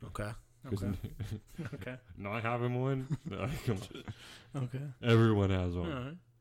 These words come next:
Speaker 1: So you don't, you, you're, you've only been thinking about this because of everything that's been going on around us lately.
Speaker 2: Correct.
Speaker 1: Okay.
Speaker 2: And they're, it's pretty affordable too.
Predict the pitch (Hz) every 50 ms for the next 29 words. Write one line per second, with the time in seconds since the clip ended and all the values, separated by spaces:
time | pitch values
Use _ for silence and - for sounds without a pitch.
0 | _ _ - - _ _ _ _ - - 135 147 165 175 170 175 175 180 180 175
1 | - - 156 156 165 165 170 170 - 160 151 156 165 175 170 151 147 143 147 147
2 | 143 131 131 113 120 139 127 117 127 117 113 110 104 - 110 104 101 - - -
3 | - 117 - - 120 110 107 110 104 101 95 110 107 98 - - 104 98 101 98
4 | 98 98 95 95 98 95 90 90 90 85 85 87 90 92 - 104 101 90 87 90
5 | 95 - - - _ _ - - 98 95 85 78 - - - _ _ _ _ -
6 | 151 110 95 98 101 101 98 - 101 95 - - - - - 107 92 82 80 -
7 | - 87 82 80 - - - - - - -